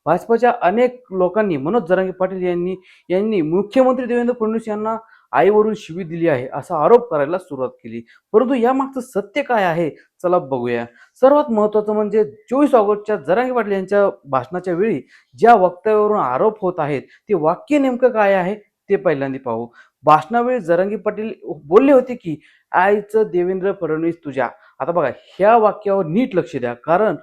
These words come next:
मराठवाड्यामध्ये, विशेष म्हणजे बीड, जालना, लातूर या भागामध्ये हा शब्द एकदम सहज वापरला जातो आणि या शब्दाला महाराष्ट्रामध्ये, म्हणजेच महाराष्ट्रातील मराठवाड्यामध्ये शिवी जा-, मानली जात नाही, कारण मराठवाड्यामध्ये असे अनेक शब्द आहेत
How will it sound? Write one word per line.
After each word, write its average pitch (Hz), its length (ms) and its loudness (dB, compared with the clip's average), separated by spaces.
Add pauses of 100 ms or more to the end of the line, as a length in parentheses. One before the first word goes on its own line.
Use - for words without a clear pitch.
(260)
मराठवाड्यामध्ये, 175 680 -2
विशेष 170 340 -6
म्हणजे 233 240 -2
बीड, 196 500 -6
जालना, 180 360 2
लातूर 151 420 -4 (300)
या 208 160 6
भागामध्ये 156 600 2 (160)
हा 208 160 6
शब्द 175 260 -4 (100)
एकदम 180 420 -2
सहज 185 340 -2
वापरला 135 340 -2
जातो 117 360 -12 (180)
आणि 147 180 -4
या 185 160 2
शब्दाला 160 440 -2 (140)
महाराष्ट्रामध्ये, 196 840 0 (220)
म्हणजेच 170 400 -2
महाराष्ट्रातील 180 720 -4
मराठवाड्यामध्ये 190 720 0 (300)
शिवी 233 360 -2
जा-, 180 160 -2
मानली 165 320 -2
जात 147 260 -2
नाही, 120 240 -6 (320)
कारण 180 280 2
मराठवाड्यामध्ये 208 720 -2
असे 185 180 -4
अनेक 214 340 0
शब्द 165 280 -8
आहेत 139 220 -6